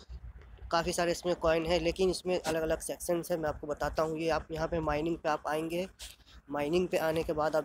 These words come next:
देख सकते हैं मैं यहाँ पे डैश कॉइन पे माइनिंग कर रहा हूँ। देख सकते हैं डैश कॉइन मेरी माइनिंग हो रही है और अब तक मेरी माइनिंग डैश कॉइन की हो चुकी है ज़ीरो पॉइंट ज़ीरो ज़ीरो वन नाइन, ओके। और ये मेरे को अभी सिर्फ बारह घंटे हुए हैं माइनिंग चालू करे हुए,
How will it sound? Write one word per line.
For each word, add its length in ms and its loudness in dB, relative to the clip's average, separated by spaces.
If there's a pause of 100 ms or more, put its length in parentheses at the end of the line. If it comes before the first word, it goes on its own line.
देख 160 -2
सकते 300 -6
हैं 180 -4
मैं 140 -4
यहाँ 260 -4
पे 260 -2
डैश 360 6
कॉइन 240 2
पे 200 -6
माइनिंग 420 -6
कर 200 -4
रहा 180 -4
हूँ। 180 -4
देख 200 -6
सकते 260 -12
हैं 180 -6
डैश 280 -6
कॉइन 220 -6
मेरी 200 -6
माइनिंग 420 -8
हो 80 -8
रही 240 -6
है 120 -2 (380)
और 100 4
अब 180 -2
तक 140 6
मेरी 220 0
माइनिंग 380 -2
डैश 200 -2
कॉइन 200 -4
की 120 -8
हो 140 0
चुकी 340 -8
है 220 -2 (520)
ज़ीरो 320 2
पॉइंट 260 4
ज़ीरो 260 0
ज़ीरो 280 2 (100)
वन 280 4
नाइन, 300 2 (200)
ओके। 260 0 (1200)
और 180 2
ये 120 6
मेरे 220 4
को 120 6
अभी 180 4
सिर्फ 280 -2
बारह 260 8
घंटे 260 0
हुए 280 0
हैं 120 6
माइनिंग 360 0
चालू 280 -4
करे 260 -2
हुए, 300 -4